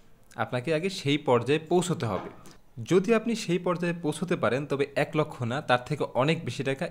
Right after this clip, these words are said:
ইনকাম করতে পারবেন। তবে আপনারা অধিকাংশ সময় যে কাজটা করেন, সেটা হচ্ছে লোভের ফাঁদে পড়েন। লোভে পাপ, পাপে মৃত্যু। এখানে আসলে আপনার মৃত্যু হবে না, কিন্তু আপনার যেই স্বপ্নটা আছে, সেই স্বপ্নটার মৃত্যু হবে।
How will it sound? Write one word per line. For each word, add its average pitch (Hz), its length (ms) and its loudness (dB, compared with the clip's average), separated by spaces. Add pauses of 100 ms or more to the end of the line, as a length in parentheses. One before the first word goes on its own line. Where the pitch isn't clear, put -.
(100)
ইনকাম 151 300 2
করতে 98 220 -4
পারবেন। 90 280 -6 (760)
তবে 220 380 2 (300)
আপনারা 175 300 2
অধিকাংশ 185 480 0
সময় 185 160 2
যে 147 200 2
কাজটা 165 340 0
করেন, 147 220 -2
সেটা 139 220 -6
হচ্ছে 131 140 -6
লোভের 131 400 4
ফাঁদে 110 360 -2
পড়েন। 90 220 -4 (340)
লোভে 156 360 6
পাপ, 156 300 4
পাপে 127 180 2
মৃত্যু। - 340 -6 (840)
এখানে 196 320 2
আসলে 196 180 6
আপনার 196 160 0
মৃত্যু 160 280 2
হবে 185 220 6
না, 151 100 2
কিন্তু 147 260 -2
আপনার 139 380 0
যেই 131 380 0
স্বপ্নটা 170 560 0
আছে, 131 140 -2
সেই 131 120 -4
স্বপ্নটার 131 460 0
মৃত্যু 101 280 -4
হবে। 92 220 -8